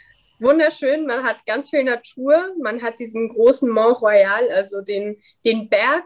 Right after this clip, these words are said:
praktisch in der Mitte der Stadt. Und dann sieht man von dem, von diesem Hügel aus, sieht man den Fluss, den,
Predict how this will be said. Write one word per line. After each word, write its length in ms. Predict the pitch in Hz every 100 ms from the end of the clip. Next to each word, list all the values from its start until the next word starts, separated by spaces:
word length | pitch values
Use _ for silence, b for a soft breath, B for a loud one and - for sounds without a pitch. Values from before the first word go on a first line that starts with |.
| _
praktisch 380 | 254 254 - -
in 160 | - 254
der 100 | 240
Mitte 260 | 320 339
der 200 | 233 226
Stadt. 400 | - - 254 330 -
Und 120 | 226
dann 320 | 233 240 254
sieht 300 | 247 247 262
man 160 | 277 254
von 240 | 262 254
dem, 380 | 262 262 254 240
von 140 | 254 247
diesem 260 | 247 247
Hügel 480 | 247 269 269 302 311 b b b
aus, 400 | - 214 233 269
sieht 160 | 262 262
man 380 | 254 240 240 262 _ _ -
den 160 | 240 247
Fluss, 520 | - 247 311 330 -
den, 460 | 214 208 208 202